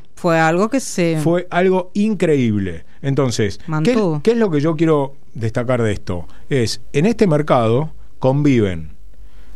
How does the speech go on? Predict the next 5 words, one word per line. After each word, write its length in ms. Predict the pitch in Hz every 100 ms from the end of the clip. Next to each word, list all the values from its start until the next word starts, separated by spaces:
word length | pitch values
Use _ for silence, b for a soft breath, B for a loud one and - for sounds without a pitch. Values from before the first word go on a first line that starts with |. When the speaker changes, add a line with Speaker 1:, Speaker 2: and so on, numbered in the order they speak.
| b -
Speaker 2:
extranjeros, 1000 | 165 175 151 135 - 190 127 147 - 107
proveedores 460 | - 110 131 139 113
extranjeros, 800 | 107 110 110 170 156 117 113 - b b -
proveedores 440 | 117 113 131 131
locales, 640 | 113 113 160 143 117 117